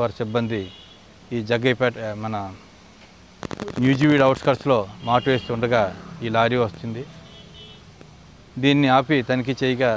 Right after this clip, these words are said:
సరైన బిల్లులు కానీ సరైన వే బిల్లు కూడా లేదు. ఇవన్నీ పబ్లిక్ డిస్ట్రిబ్యూషన్ సంబంధించిన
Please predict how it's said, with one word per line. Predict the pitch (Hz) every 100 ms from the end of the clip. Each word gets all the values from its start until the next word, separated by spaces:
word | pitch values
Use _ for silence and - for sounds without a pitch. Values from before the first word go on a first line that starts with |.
| 104
సరైన | 120 123 127 107 95 - - 120
బిల్లులు | 123 135 123
కానీ | 120 120 135 - -
సరైన | 120 120 117
వే | 123 127
బిల్లు | 123 117
కూడా | 117 113 107
లేదు. | 107 123 - - - - - - 127
ఇవన్నీ | 123 135 120 101 - - - - - - - - - - - - - - - - - - - - - -
పబ్లిక్ | 131 156 143
డిస్ట్రిబ్యూషన్ | 127 143 127 139
సంబంధించిన | 127 131 123 127